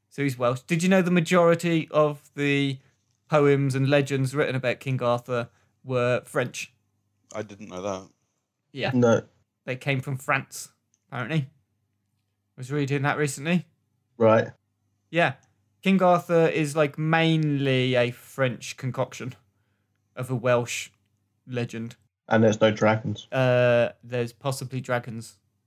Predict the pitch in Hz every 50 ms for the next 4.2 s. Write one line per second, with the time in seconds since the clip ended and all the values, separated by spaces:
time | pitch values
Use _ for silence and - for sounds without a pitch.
0 | _ _ _ _ _ _ _ - 117 113 110 160 160 185 220 - - 202 190 180
1 | 175 196 226 233 196 208 196 180 151 160 151 147 151 156 160 156 151 151 151 -
2 | - 143 135 135 - 143 139 - - - 147 131 123 120 117 120 - _ _ _
3 | _ _ - 139 135 - 143 131 139 135 131 - 131 131 - - 151 139 131 120
4 | - - -